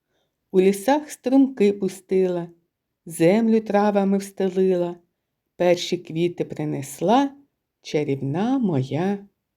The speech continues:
Правильно, весна. Так, зараз пора року, весна, молодці.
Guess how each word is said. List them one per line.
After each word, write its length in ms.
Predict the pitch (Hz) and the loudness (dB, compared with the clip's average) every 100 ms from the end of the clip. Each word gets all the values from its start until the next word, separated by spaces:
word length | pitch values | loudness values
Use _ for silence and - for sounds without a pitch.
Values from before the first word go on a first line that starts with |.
| _ _ _ _ _ _ _ _ _ _ _ _ _ _ _ _ _ _ _ _ | _ _ _ _ _ _ _ _ _ _ _ _ _ _ _ _ _ _ _ _
Правильно, 800 | - 220 214 208 175 170 160 170 | -6 0 2 2 -2 -4 -6 -4
весна. 840 | 196 202 - 220 214 208 180 165 - _ _ _ _ _ _ _ _ _ _ | -6 -6 -8 -2 -2 -2 -4 -8 -16 _ _ _ _ _ _ _ _ _ _
Так, 380 | 185 170 165 - | 0 0 -2 -12
зараз 540 | 160 143 196 277 262 - | -8 -2 0 0 -4 -6
пора 360 | 240 233 226 | -6 -2 -2
року, 500 | 226 220 220 208 196 - | 0 0 -2 -12 -14 -8
весна, 800 | 190 302 - - 175 170 170 170 | -4 -4 -6 -10 -6 -6 -8 -10
молодці. 840 | 170 170 208 302 - - 262 254 | -4 -2 0 -2 -6 -10 -6 -6